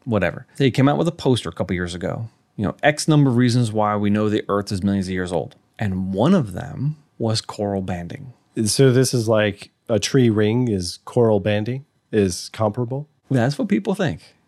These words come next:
Speaker 2: Okay.
Speaker 1: And they're basing it on Wells's conclusions.
Speaker 2: What, no, so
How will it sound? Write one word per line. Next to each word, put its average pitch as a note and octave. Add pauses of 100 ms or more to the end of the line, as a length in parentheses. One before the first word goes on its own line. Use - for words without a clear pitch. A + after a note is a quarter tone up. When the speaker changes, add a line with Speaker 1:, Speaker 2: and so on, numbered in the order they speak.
Speaker 2:
Okay. F2+ (300)
Speaker 1:
And A#2
they're A2+
basing B2
it D3+
on C3+
Wells's G#2
conclusions. - (160)
Speaker 2:
What, C#3+
no, C#3
so B2